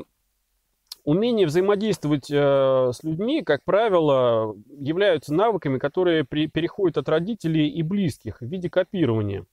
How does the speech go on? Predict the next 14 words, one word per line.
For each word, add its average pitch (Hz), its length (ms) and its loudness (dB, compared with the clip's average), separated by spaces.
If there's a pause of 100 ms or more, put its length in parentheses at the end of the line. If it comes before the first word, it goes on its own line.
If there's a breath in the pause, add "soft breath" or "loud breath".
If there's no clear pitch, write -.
(840 soft breath)
То 160 140 0
есть, - 260 -4
э, 139 380 2
дети, 202 380 -2
они 165 400 2
являются 165 540 0
копиями 156 680 -2
своих 147 440 -4
родителей, 156 560 -2
еще 226 240 -4
что-то. 160 300 -10
То 156 120 -4
есть 143 160 -8
вот, 143 140 -8